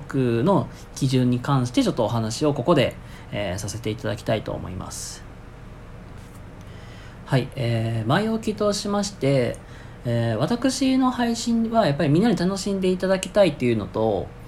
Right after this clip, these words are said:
まあ、なんていうかな、ちょっと一服、まあ、ゆっくりくつろげる空間みたいなのをちょっと提供したいなっていうのがあるので、えー、基本的には、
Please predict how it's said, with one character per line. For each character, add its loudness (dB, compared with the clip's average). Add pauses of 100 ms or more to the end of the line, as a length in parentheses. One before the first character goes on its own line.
(500)
ま 4
あ、 6 (160)
な 2
ん 2
て 4
い 2
う -6
か -4
な、 -8
ち -4
ょ 0
っ -
と 0 (800)
一 0
服、 4
ま 4
あ、 -6 (160)
ゆ 4
っ 2
く 2
り 6
く -4
つ 2
ろ 6
げ 4
る 0
空 0
間 0
み -4
た 2
い 2
な 4
の 2
を 0
ち -4
ょ -4
っ -6
と -8
提 -2
供 0
し -4
た 0
い -2
な -2
っ -4
て -10
い -6
う -6
の -8
が -8
あ -8
る -4
の -6
で、 -4 (840)
え -8
ー、 -8
基 2
本 0
的 -2
に 4
は、 2